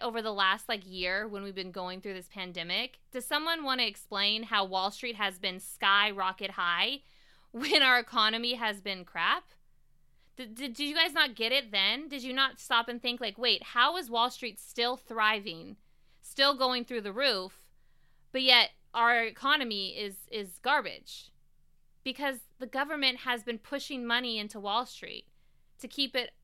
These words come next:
afloat. That's what they do. It's what Barack Obama did in two thousand eight when we were trying to recover from the Great Recession. So until all of that is examined, until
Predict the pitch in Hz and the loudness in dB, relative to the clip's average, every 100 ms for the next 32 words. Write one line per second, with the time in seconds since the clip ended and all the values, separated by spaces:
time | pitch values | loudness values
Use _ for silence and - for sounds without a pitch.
0 | 214 220 269 294 - - - _ _ _ | -6 -6 -4 -4 -4 -8 -20 _ _ _
1 | _ _ - 262 277 277 269 269 214 247 | _ _ -2 2 2 0 -6 -6 -6 -4
2 | 277 190 - _ _ _ - 254 269 269 | -2 -2 -8 _ _ _ -2 -2 0 -6
3 | 214 202 226 254 226 233 302 247 214 208 | -4 -2 -2 -2 0 2 2 0 -2 -4
4 | 208 214 233 214 208 208 285 294 170 - | -4 -10 -4 -2 -2 -4 -4 -4 -6 -10
5 | 202 208 208 208 202 196 214 202 208 202 | -14 -10 -8 -6 -6 -6 -2 0 0 -6
6 | 196 196 - 247 226 202 202 196 190 190 | -12 -14 -8 -6 -4 -6 -8 -14 -12 -8
7 | 180 - 202 302 302 - - _ _ _ | -8 -10 -2 -2 -2 -8 -14 _ _ _
8 | _ _ _ _ _ - 294 277 - 277 | _ _ _ _ _ 0 2 2 0 -2
9 | 277 - 392 466 440 _ _ - 254 277 | -2 -2 0 0 -4 _ _ 0 2 2
10 | 269 240 233 226 214 202 214 208 202 196 | 2 4 4 2 -8 -4 -4 -2 -4 -6
11 | - 294 320 | -4 0 0